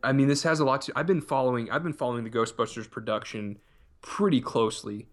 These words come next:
Um, I, I, I've been following this since back in the days when, when Dan Aykroyd was making a big stink about it because Bill Murray would not sign on for another Ghostbusters movie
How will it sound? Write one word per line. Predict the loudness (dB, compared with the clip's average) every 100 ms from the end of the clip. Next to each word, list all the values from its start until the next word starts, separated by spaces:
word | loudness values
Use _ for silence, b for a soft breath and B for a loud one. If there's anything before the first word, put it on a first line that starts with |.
| -20 _ _ -14 -4
Um, | 0 2 0 -2 -6 -10 _ _ -14 -6
I, | -4 -4
I, | -10 _
I've | -2 0
been | 2
following | 2 2 2
this | -2
since | -4 -2
back | -2 -2
in | -4
the | -4
days | 0 0 0
when, | -2 -2 -2 -4 -12 -20 _
when | 0 0 0
Dan | 0 0
Aykroyd | 0 -2 0 0 0
was | -2
making | -2 -2 -4
a | -4
big | -2 -2
stink | -2 -4 -2
about | 0 2 2
it | 0
because | -2 -2 -2 -2 -10 b b b b 0
Bill | 4 4
Murray | 4 4 2
would | 0 0
not | 0 -2 -6
sign | -8 -4
on | -2 -2
for | -2 -4
another | -4 -4
Ghostbusters | -2 -2 0 -4 -4 -8
movie | -6 -4 -4 -4